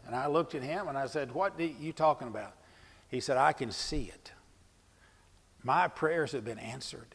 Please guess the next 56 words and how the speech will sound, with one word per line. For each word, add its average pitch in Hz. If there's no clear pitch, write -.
Every 175
night 160
I 123
went 123
to 143
my 139
prayer 139
closet 117
and 123
I 151
prayed 180
that 135
God 170
would, 151
would 151
touch -
you, 143
that 127
God 175
would 160
bring 160
healing 185
to 160
your 143
life, 131
that 135
God 175
would 170
take 175
salvation 170
to 156
your 135
heart, 127
and 139
that 135
you 196
would 175
learn 175
the 156
love 165
of 156
Jesus 165
Christ, 175
and 143
he 160
died 165
just 170
for 180
you. 156
And -
he 113
said, 117
"I -
can 101
see 120
it." -